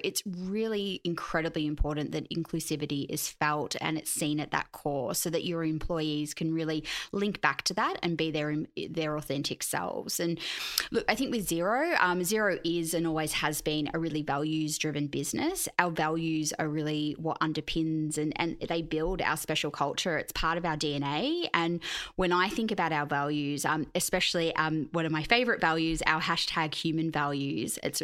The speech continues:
about remembering we're all human, unique, different, and amazing. I really see that direct alignment to inclusivity. And so with that, it's linking directly to our diversity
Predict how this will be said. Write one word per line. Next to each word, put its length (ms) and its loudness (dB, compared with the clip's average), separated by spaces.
about 320 0
remembering 560 0
we're 160 0
all 160 0
human, 640 -2
unique, 720 -4
different, 560 -2
and 100 0
amazing. 720 -2
I 100 8
really 260 2
see 180 0
that 220 0
direct 300 0
alignment 560 -2
to 100 0
inclusivity. 800 -2
And 180 0
so 240 0
with 340 -4
that, 360 2
it's 240 0
linking 440 0
directly 480 -2
to 180 -2
our 100 0
diversity 640 -2